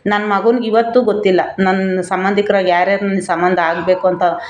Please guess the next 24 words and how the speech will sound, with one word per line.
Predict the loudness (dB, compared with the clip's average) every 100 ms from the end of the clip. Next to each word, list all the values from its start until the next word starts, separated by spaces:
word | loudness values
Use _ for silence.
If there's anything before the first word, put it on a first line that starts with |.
| -10 -4
ನನ್ನ | -2 -2
ಸಂಬಂಧನೇ | -2 -2 0 2
ನಮ್ಮ | 2 0 0
ದೊಡ್ಡಪ್ಪ | 0 0
ಚಿಕ್ಕಪ್ಪದಿರ | -2 -2 0 0
ಮಕ್ಕಳು | 0 0 2 2
ಯಾರು | 2 0 0 2
ನನಗೆ | 2
ಮಾ-, | 2 2 0 0
ಯಾರು | 2 0 -2
ಏನು | -2 0 0
ಅಂತ | 0
ನನ್ನ | 0 0 2
ಮಗನಿಗೆ | 2 2 2
ಇವತ್ತೂ | 0 0 -2
ಸರಿ | 0 0
ಗೊತ್ತಿಲ್ಲ. | 0 -2 -2 -4 -4 -16 _
ಯಾಕಂದರೆ | -2 0 0 0 2
ಅವ್ನು | 2 2 0
ಬರಲ್ಲ, | 2 4 4 2 2
ಹೋಗಲ್ಲ, | 0 0 0 0 -2 -6 -14 -18 -20 -8
ಆಮೇಲೆ | -2 0 0 -2 2
ಫೋನ್ಗಳಲ್ಲಿ | 2 4 2 2 0
ಮಾತಾಡ್ಸಲ್ಲ. | -4 0 -2 0 0